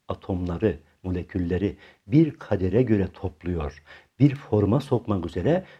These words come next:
sınırlarda durduruyor. Mekandan münezzeh bir usta kabul edilmezse her canlı ve her organ için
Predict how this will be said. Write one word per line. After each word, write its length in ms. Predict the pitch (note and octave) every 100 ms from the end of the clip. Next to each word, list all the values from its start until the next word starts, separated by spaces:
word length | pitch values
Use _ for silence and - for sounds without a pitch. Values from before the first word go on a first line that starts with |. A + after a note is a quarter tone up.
| _
sınırlarda 840 | - - G#2+ G#2+ F#2 F#2 F2 A#2+
durduruyor. 680 | G2 E2 D#2+ C2 B1+ - - _ _ _ _ _ _ -
Mekandan 540 | D2 - F#2 E2+ B2
münezzeh 500 | G#2+ F2 F#2 D#2 G#2+
bir 180 | - F#2+
usta 340 | D#2 - E2+
kabul 260 | - F2 E2
edilmezse 760 | D#2+ - D#2+ G#3+ - - A2+ - - - -
her 280 | D#3+ G#3
canlı 500 | A2 F#2+ D#2+ D2+ C#2+ - - -
ve 60 | F2+
her 260 | D#2+ D#3
organ 440 | C#3 G#2 E2+ F#2+ D#3+
için 360 | - F#3+ G3+